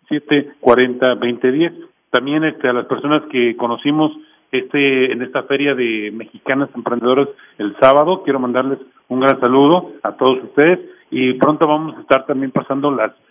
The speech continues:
en-, mini entrevistas que tuvimos con ellos para que tanto el público como ustedes también se puedan conectar y vayan conociendo historias reales de emprendedoras mexicanas que están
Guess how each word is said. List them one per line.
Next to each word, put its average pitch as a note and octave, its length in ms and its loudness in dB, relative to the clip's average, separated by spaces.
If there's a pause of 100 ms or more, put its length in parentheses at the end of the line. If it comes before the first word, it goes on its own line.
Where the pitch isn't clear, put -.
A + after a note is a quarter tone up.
(240)
en-, A#2 220 -8
mini D3 280 4
entrevistas C3 500 2
que - 100 -6
tuvimos C3+ 380 -4
con B2 180 -6
ellos D#3+ 280 0 (360)
para A#2 260 2
que A#2+ 480 2
tanto B2+ 200 -2
el A2+ 60 -8
público G3 560 0 (340)
como C3 200 -4
ustedes D#3+ 260 -2
también D#3+ 320 -2
se - 80 -8
puedan D3+ 240 -2
conectar C#3 380 -2
y F#3 80 -2
vayan F#3 420 -4
conociendo E3+ 460 -6
historias E3 320 -2
reales C#3 380 2 (460)
de B2+ 80 -2
emprendedoras B2 560 4
mexicanas D3 540 0
que B2+ 60 -6
están D3 440 -2